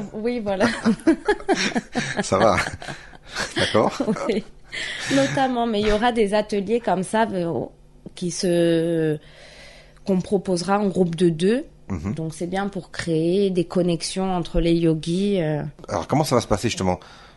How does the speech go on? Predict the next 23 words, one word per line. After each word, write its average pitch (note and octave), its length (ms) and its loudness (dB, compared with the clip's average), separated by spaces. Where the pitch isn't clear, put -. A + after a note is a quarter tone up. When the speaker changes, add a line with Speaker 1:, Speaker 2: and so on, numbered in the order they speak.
Speaker 2:
Tous C#3+ 120 4
ces, - 200 2
tous - 120 -2
ces, - 220 0
ces, F#2 520 4
ces - 300 -4
séances, G#2+ 440 4
ces G2 140 -2
cours, D#3+ 340 0
ça - 140 2
va A2 80 8
s'étaler A#2+ 260 0
sur A2+ 200 2
des G#2+ 100 2
journées G#2+ 220 4
entières ? G#2 480 0
Co-, - 120 -4
comment D3+ 260 2
Speaker 1:
Alors, C3 260 6
on G#3 60 4
propose B3 420 2
trois A3 240 2
passes. C3+ 440 0